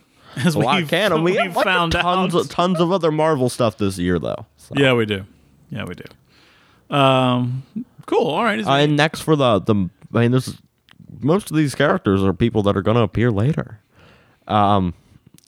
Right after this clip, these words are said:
Speaker 2: uh, Monica going into Captain Marvel two, gonna be doing Captain Marvel stuff with Captain
Speaker 1: <laughs>
Speaker 2: Marvel, and Kroll, Skr-, Kroll, Skrull stuff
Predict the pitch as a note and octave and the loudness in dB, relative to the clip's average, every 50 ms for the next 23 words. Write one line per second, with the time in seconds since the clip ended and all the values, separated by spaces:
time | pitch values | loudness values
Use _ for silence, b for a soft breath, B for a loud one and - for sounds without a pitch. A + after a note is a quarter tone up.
0 | _ - G#2+ G2+ F#2+ F#2 F2+ F#2 E2+ - _ _ _ _ _ _ _ _ _ _ | _ -2 0 2 2 2 2 2 0 -4 _ _ _ _ _ _ _ _ _ _
1 | _ G2+ G2 G#2 A2 A2 A2+ - B2 B2 C3 B2+ - B2+ B2+ A2 A2 G#2+ A2 A2 | _ -4 0 0 0 0 0 0 0 0 -2 -2 -4 -8 -4 0 0 2 2 2
2 | A2+ A2+ A2 A2 G#2+ A2 - - A#2 A2+ - - A2 G#2+ G#2 G#2 A2 A2 A2+ A2+ | 2 2 2 2 0 -2 -2 -2 -2 -2 0 0 2 2 2 2 2 2 0 -2
3 | A2 - - - A#2 B2 B2 B2+ C#3 D3 b b b b b b b b b b | -4 -2 -2 0 2 2 2 2 0 -2 b b b b b b b b b b
4 | b b b b b - F2+ F#2 F#2+ F2+ F#2 F2 F#2 G2+ G2+ G2+ G2 G2 F#2+ F#2 | b b b b b -2 2 2 4 4 2 2 2 2 2 2 0 -2 -4 -8
5 | - _ - - _ _ _ _ - - - - G#2+ G#2+ - G#2+ G#2+ G#2+ G2+ G#2 | -10 _ -20 -20 _ _ _ _ -20 -10 -4 -2 -2 0 0 0 0 2 2 2
6 | G#2+ A2 A2 A#2 A#2+ - - - B2+ B2+ D#3 C3 - - B2+ - - D#3 C#3+ C#3 | 2 2 0 0 -2 -2 -2 0 0 0 0 -2 -4 -6 -6 -2 0 0 0 0
7 | - D3+ D3+ D3+ D#3+ D#3+ G3+ F#3+ F#3+ F#3 A3+ A3+ A#3 - - - E4+ B B B | 0 0 0 2 2 2 2 0 0 2 2 2 2 0 -2 -8 -18 B B B
8 | B B B B - A#2 A#2 A#2 G#2 G2+ F#2+ - C#3+ C3+ C3+ C3+ C3+ C3 B2+ B2 | B B B B -2 0 0 0 0 -2 -2 -2 0 2 2 4 4 4 2 2
9 | B2 B2 - - _ - - - - - - - - - _ _ - - - - | 0 -2 -6 -14 _ -20 -16 -14 -12 -4 -4 -4 -4 -4 _ _ -20 -18 -8 -2
10 | - A#2+ G2+ F#2+ G2 G2 G2+ F#2+ - _ _ _ _ _ _ _ _ _ B B | 0 2 4 4 4 4 2 0 -2 _ _ _ _ _ _ _ _ _ B B
11 | B B B B - - - - F3+ E3+ D#3 D3 C#3+ C#3 C3 - - - A2+ G2+ | B B B B -8 -8 -4 0 2 2 4 4 4 2 0 -2 -2 0 2 2
12 | G2+ G2 G2 - - - - - | 2 2 0 -4 -8 -16 -20 -20